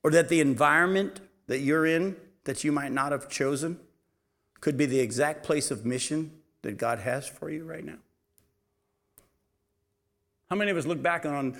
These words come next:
the stuff we've been through and think, "Man, where was God?" Well, God says, "Actually, I planned on using that one day for what I wanna do through you now." Or,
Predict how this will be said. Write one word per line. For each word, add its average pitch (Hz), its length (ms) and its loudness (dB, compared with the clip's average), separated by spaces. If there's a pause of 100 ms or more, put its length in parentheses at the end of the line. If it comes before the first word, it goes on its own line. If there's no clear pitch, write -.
(120)
the 139 80 -6
stuff - 280 2
we've 135 160 2
been 156 180 2
through 135 280 -2
and 110 200 -8 (180)
think, 131 220 -4
"Man, 147 300 0
where 175 140 6
was 151 140 0
God?" 156 520 0
Well, 143 140 -6
God 139 260 -4
says, 131 160 -4
"Actually, 139 320 -2
I 131 80 0
planned 135 260 -4
on 120 120 -2
using 127 300 -2
that 104 220 -8
one 113 160 -8
day 104 300 -8 (760)
for - 80 -8
what 107 140 -6
I 104 60 -6
wanna 104 200 -6
do 113 180 -8
through 110 180 -12
you 101 120 -10
now." 104 280 -14 (1600)
Or, 123 200 0